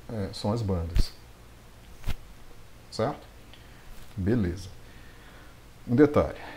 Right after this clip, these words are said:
Na filtragem baseada em usuário, a similaridade, ela é calculada entre os usuários, ou seja, entre as linhas.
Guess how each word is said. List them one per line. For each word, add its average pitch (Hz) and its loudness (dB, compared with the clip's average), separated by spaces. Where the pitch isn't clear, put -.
Na 151 4
filtragem 120 2
baseada 107 2
em 98 2
usuário, 104 0
a 101 0
similaridade, 117 2
ela 95 0
é 101 0
calculada 110 0
entre 117 2
os 120 0
usuários, 120 2
ou 98 0
seja, 90 -2
entre 107 0
as 135 0
linhas. 117 0